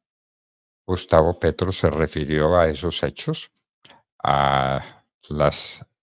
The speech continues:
tristes hazañas de los amigos que él nombró en, eh,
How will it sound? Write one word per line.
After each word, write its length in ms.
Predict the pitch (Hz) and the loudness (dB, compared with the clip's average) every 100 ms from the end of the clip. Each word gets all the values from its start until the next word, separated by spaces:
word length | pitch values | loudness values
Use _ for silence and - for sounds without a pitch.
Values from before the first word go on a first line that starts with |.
| _ _ | _ _
tristes 540 | - 113 110 - 98 87 | 4 4 6 2 4 2
hazañas 680 | - 101 95 92 87 - - _ _ _ | 4 4 6 2 0 -6 -12 _ _ _
de 220 | - 85 | -6 0
los 220 | 80 82 - | 2 2 0
amigos 460 | 82 90 95 90 | 0 0 -2 -4
que 220 | - 82 | -2 0
él 220 | 87 92 90 | 2 0 0
nombró 760 | 87 78 78 92 90 - _ _ _ _ _ _ _ _ _ - | 0 0 2 4 4 0 _ _ _ _ _ _ _ _ _ -6
en, 580 | 78 76 76 73 73 | -2 -2 -2 -2 -2
eh, 460 | 71 71 69 - | -4 -4 -4 -8